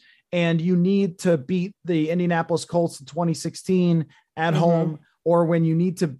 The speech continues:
Speaker 1: you know, go down to Green Bay and stay alive in the playoffs the, the following week, or when you need to go down to New Orleans. And I know they were beat up and there's always some reason.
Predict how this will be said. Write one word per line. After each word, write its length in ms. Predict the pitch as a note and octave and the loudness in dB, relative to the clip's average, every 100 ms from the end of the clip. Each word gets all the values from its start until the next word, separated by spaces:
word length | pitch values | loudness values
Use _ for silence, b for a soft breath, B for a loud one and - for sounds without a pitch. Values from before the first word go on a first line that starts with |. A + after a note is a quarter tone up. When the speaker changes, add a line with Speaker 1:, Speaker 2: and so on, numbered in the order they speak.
| _ | _
Speaker 1:
you 140 | F#3+ | -4
know, 100 | E3 | -4
go 180 | D3 F3 | 2 2
down 220 | F3+ F3+ | 2 2
to 60 | E3+ | 0
Green 340 | C#3 E3+ F3 | -2 -2 0
Bay 380 | E3 E3 E3 E3+ | 2 2 2 -2
and 180 | C3 C#3+ | -6 -10
stay 240 | - F3+ | -2 0
alive 340 | F3+ E3 E3+ E3 | 2 2 2 0
in 60 | |
the 80 | D#3+ | -4
playoffs 500 | C3+ E3+ D#3+ D#3 D#3 | -4 0 2 0 -2
the, 140 | D#3+ C#3 | -4 -4
the 140 | C#3 | -4
following 500 | - D#3+ E3 D3+ C#3+ | -4 -2 0 0 0
week, 300 | D#3+ E3+ E3 | 0 0 0
or 120 | C#3 | -2
when 140 | C#3 C#3 | -2 -2
you 60 | |
need 180 | D3+ D#3+ | -2 -4
to 100 | E3 | -2
go 140 | D#3 | 0
down 220 | E3 D#3+ D3 | 2 0 0
to 80 | |
New 140 | D3+ D3 | -2 0
Orleans. 420 | D#3+ F3 D#3+ D3 | 2 2 2 0
And 80 | E3+ | 0
I 80 | F3 | 0
know 240 | F#3 G3 | 2 2
they 120 | G3 | 2
were 120 | F#3+ | 2
beat 320 | F3 F3 F#3 F3+ | -2 -2 0 2
up 200 | E3+ F3 | 0 -2
and 80 | |
there's 180 | E3 D3+ | -4 0
always 340 | E3 F#3+ F3+ - | 0 0 0 -2
some 200 | F3+ E3 | -2 0
reason. 500 | F3 F#3 F#3+ F#3 | 0 0 2 2